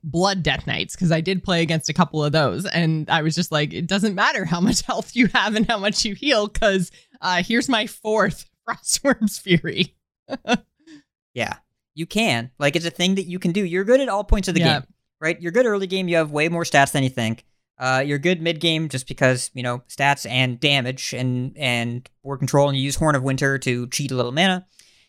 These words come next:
Speaker 2: And then, uh, and then later the game, you just freeze the board over and over again, do a bunch of burn damage with, like, Mirror Manipulator or whatever, uh, and you have Bran and a bunch of Discovers and Astalor.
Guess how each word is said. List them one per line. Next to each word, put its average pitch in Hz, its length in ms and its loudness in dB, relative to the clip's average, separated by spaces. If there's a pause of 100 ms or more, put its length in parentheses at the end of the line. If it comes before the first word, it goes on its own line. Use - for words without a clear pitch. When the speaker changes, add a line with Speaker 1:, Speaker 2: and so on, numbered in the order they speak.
(160)
Speaker 2:
And 156 160 -6
then, 180 240 0
uh, 180 240 -2
and 185 160 2
then 185 120 0
later 202 220 2
the 185 80 -6
game, 180 360 -2 (260)
you 185 120 -6
just - 180 -4 (520)
freeze 190 220 -2
the 180 80 0
board 170 400 0
over 165 240 0
and 156 80 4
over 160 180 0
again, 156 380 2
do 175 120 -2
a 165 40 -2
bunch 170 180 2
of 151 80 -4
burn 151 220 0
damage 151 240 0
with, 147 80 -8
like, 139 160 -2
Mirror 135 220 2
Manipulator 139 440 0
or 135 60 -2
whatever, 131 360 0 (280)
uh, 139 280 2
and 156 200 0
you 160 100 -4
have 160 420 0 (220)
Bran 139 520 0
and 135 260 0
a 127 40 -2
bunch 135 200 -2
of - 40 -12
Discovers 131 520 -2
and 147 100 -4
Astalor. 175 440 0